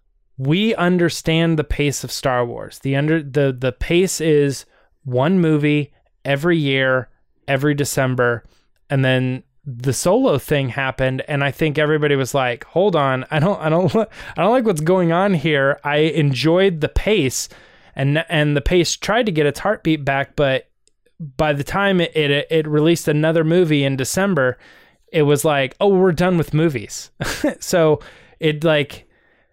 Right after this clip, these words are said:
um, it was like a, a weird hiccup that just e-, ended in <laughs> the death of cinematic Star Wars.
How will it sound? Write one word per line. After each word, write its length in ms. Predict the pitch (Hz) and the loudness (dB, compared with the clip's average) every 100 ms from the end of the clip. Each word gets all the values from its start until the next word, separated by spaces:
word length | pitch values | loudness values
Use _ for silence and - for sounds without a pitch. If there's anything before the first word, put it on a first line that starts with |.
| _ | _
um, 600 | - 147 147 139 131 127 - _ | -4 -2 0 0 0 -4 -10 _
it 80 | 165 | 0
was 140 | 170 | 2
like 180 | 180 170 | 2 0
a, 60 | 170 | -2
a 120 | 156 | 0
weird 380 | 139 165 208 175 | 2 4 4 2
hiccup 520 | - 196 - 143 139 | -2 -4 -2 -2 0
that 220 | 143 135 | -2 -2
just 300 | 139 147 - _ - | -2 -4 -4 _ -14
e-, 100 | 165 - | -14 -6
ended 360 | 151 151 147 143 | -2 0 2 2
in 380 | 139 135 135 - _ _ _ _ | 0 -2 -6 -12 _ _ _ _
<laughs> 420 | - - 202 - - | -8 -2 -2 -2 -4
the 100 | 147 | -2
death 400 | 135 156 147 160 | 0 0 0 0
of 180 | 147 | -2
cinematic 720 | 139 - 196 180 156 139 131 - | -2 -4 0 2 2 0 -2 -4
Star 260 | 160 175 | 0 0
Wars. 360 | 147 117 120 | 2 0 -4